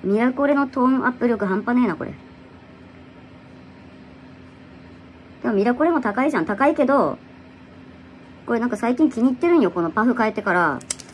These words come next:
で、割かしほら、結構入ってるし。で、なんかパッケージも、それ、パッケージ一番大優勝じゃん、これ。だから、あの、マシュマロが好きな人の中では、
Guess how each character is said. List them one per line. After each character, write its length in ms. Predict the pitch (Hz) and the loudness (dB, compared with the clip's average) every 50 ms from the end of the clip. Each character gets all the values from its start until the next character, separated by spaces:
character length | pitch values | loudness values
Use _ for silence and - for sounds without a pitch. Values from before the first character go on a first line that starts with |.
| - - - - - | -20 -20 -20 -12 -8
で、 380 | - 202 214 214 202 190 180 - | -4 0 0 2 2 2 0 0
割 180 | 190 220 247 262 | 0 0 0 2
か 100 | 294 302 | 2 2
し 80 | 294 | 2
ほ 80 | 311 277 | 2 2
ら、 160 | 220 180 160 | 2 2 2
結 180 | 156 233 240 - | 0 -2 -4 -4
構 60 | 226 | -4
入 140 | 214 247 254 | -2 -2 -2
っ 20 | |
て 140 | 247 - 247 | 0 0 -2
る 80 | 190 180 | -2 -2
し。 340 | - 214 214 190 156 127 - - - - - - - - - - - - - - - - - - - - - | -2 -2 -2 -2 -2 -4 -6 -12 -18 -20 -20 -20 -20 -20 -20 -20 -20 -20 -20 -20 -20 -20 -20 -20 -20 -10 -4
で、 100 | 196 202 | -2 -2
な 80 | 202 | -2
ん 40 | 220 | -2
か 80 | 196 180 | -4 -6
パ 160 | - - 190 | -6 -6 -6
ッ 40 | 196 - | -6 -2
ケ 120 | - 254 277 | 2 2 4
ー 20 | 285 | 6
ジ 80 | 285 | 6
も、 180 | 302 311 311 247 | 6 6 4 4
そ 120 | - 285 | 0 0
れ、 180 | 262 208 - - - - - - - - - | 0 0 -2 -4 -8 -18 -20 -20 -20 -18 -10
パ 60 | - 196 | -10 -10
ッ 60 | - | -10
ケ 200 | - - 349 427 | -2 2 2 4
ー 40 | 370 | 4
ジ 80 | 311 233 | 4 2
一 140 | 196 - | 2 4
番 180 | 247 302 330 339 | 4 6 6 6
大 200 | 311 339 359 339 | 6 6 6 4
優 80 | 381 415 | 4 2
勝 180 | 381 392 311 | 2 2 2
じ 60 | 247 | 4
ゃ 40 | 196 | 4
ん、 60 | 180 | 2
こ 80 | - 170 | 2 0
れ。 140 | 151 139 - - - - - - - - - - - - - - - - - - - - - - | -2 -4 -6 -10 -18 -20 -20 -20 -20 -20 -20 -4 -4 -4 -4 -4 -12 -20 -20 -20 -20 -20 -10 -6
だ 100 | - 262 | -4 2
か 100 | 269 294 | 4 6
ら、 260 | 262 277 254 190 - - - - - - - - - | 8 8 8 6 4 0 -8 -14 -18 -20 -20 -18 -2
あ 160 | - 180 190 | 0 2 2
の、 420 | 190 185 175 170 165 160 151 135 - - - - - - - - - - - - - - - - - - - - - - - - - - - | 4 2 2 0 0 -2 -4 -4 -6 -12 -18 -20 -20 -20 -20 -20 -20 -20 -20 -20 -20 -20 -20 -20 -20 -20 -20 -20 -20 -20 -20 -20 -20 -12 -4
マ 160 | - 202 208 | 0 0 0
シ 140 | 240 - 294 | 2 2 2
ュ 20 | 294 | 6
マ 160 | 311 330 330 | 6 6 6
ロ 180 | 339 330 - - - - - - - - - - - | 6 4 2 0 -10 -20 -20 -20 -20 -20 -18 -4 0
が 160 | 247 262 262 | 0 0 0
好 100 | 262 - | -2 -4
き 120 | - 285 294 | -2 0 2
な 120 | 285 294 | 2 2
人 200 | 294 - - 262 | 0 0 0 2
の 360 | 247 262 277 254 190 147 120 127 - - - - - - | 4 4 4 4 2 0 -2 -6 -12 -20 -20 -20 -12 -4
中 300 | - 220 240 247 240 214 | -4 -2 2 2 2 2
で 100 | 190 208 | 4 2
は、 340 | 202 226 240 208 156 135 120 | 4 4 4 4 2 0 -2